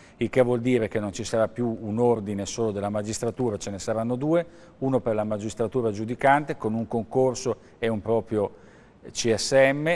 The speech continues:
e uno per la magistratura inquirente con un proprio concorso e un proprio organo di autogoverno. La critica che viene fatta di solito a questa proposta è quella di voler di-, che voler minare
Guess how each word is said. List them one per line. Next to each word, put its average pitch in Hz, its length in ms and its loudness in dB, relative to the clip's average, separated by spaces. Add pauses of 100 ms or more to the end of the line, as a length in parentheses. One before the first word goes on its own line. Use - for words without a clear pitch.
(140)
e 127 140 0
uno 127 240 2
per 107 160 0
la 107 80 2
magistratura 107 1080 0
inquirente 123 760 0
con 107 160 -2
un 104 100 -4
proprio 113 300 -2
concorso 123 680 -2 (300)
e 113 140 0
un 110 160 0
proprio 104 420 0
organo 92 1120 -2 (220)
di 95 100 -4
autogoverno. 85 880 -6 (440)
La 117 180 2
critica 123 420 2
che 98 140 -4
viene 107 180 -4
fatta 117 320 2
di 98 140 -4
solito 110 260 -4
a 98 60 -4
questa 104 260 -6
proposta 107 580 -2 (360)
è 117 100 -4
quella 110 240 0
di 98 140 -4
voler 104 380 0
di-, 98 180 -8 (100)
che 107 220 -4 (300)
voler 110 280 2
minare 107 640 2